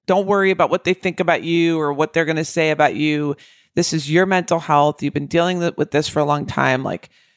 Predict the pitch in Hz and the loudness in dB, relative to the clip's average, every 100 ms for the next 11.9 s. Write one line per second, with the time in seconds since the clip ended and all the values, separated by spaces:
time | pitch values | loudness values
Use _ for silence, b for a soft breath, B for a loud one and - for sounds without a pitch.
0 | _ _ - 165 - - - _ _ _ | _ _ -8 -2 -2 -2 -6 _ _ _
1 | - 156 165 147 131 - - _ _ _ | -4 -2 0 -2 -2 -8 -12 _ _ _
2 | _ _ _ - 196 381 254 - 180 160 | _ _ _ -6 -4 -2 -2 0 0 0
3 | 156 - 160 147 123 - 123 82 - - | -6 0 0 2 -2 -4 -2 -2 -2 -2
4 | - - _ _ 131 143 - 139 131 131 | -2 -4 _ _ 0 0 -2 -4 0 0
5 | - 135 - 139 - _ _ - 208 254 | -2 -4 -2 -4 -6 _ _ 0 0 0
6 | 269 190 - 165 165 143 - 147 143 156 | -2 -2 2 0 2 -2 0 -2 -2 0
7 | 143 143 131 135 131 - 147 - 175 160 | 0 0 -4 -2 -2 -2 -6 -2 0 0
8 | 151 139 127 127 127 123 113 - 135 127 | 0 -4 2 4 4 2 -2 -4 -6 -2
9 | - 110 - - - _ _ _ _ _ | 0 0 -2 -8 -14 _ _ _ _ _
10 | - 139 139 - 151 147 - 170 165 156 | -4 -2 -2 0 -2 -2 2 2 2 -2
11 | - 143 143 147 151 - - 101 | 0 0 2 -2 -4 -6 -4 -4